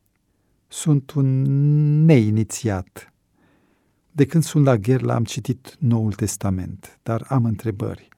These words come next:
Aș vrea să mă ajutați. Dacă îmi dați voie, voi împărtăși cu dumneavoastră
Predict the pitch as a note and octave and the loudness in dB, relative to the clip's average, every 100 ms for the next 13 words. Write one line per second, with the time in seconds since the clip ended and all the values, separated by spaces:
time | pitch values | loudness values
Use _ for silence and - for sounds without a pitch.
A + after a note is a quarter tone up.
0 | _ _ _ _ _ _ _ C#3+ D3+ C3 | _ _ _ _ _ _ _ 0 0 0
1 | F3 - C3 A2 G2+ G2 F#2 - - - | -2 0 -2 -2 -4 -8 -10 -10 -18 -20
2 | _ _ _ _ _ D#3+ - D3 F3+ E3+ | _ _ _ _ _ -2 2 0 0 -4
3 | A2+ A#2+ C3+ A2 G#2 - _ _ _ _ | -8 0 2 2 -2 -6 _ _ _ _
4 | _ _ _ _ _ - C#3+ E3 E3 - | _ _ _ _ _ -10 0 2 2 2
5 | D#3+ D#3 C3+ - - B2+ A2+ G#2 A2+ - | -2 0 -2 -4 -6 -2 -2 0 -4 -4
6 | A#2+ | -8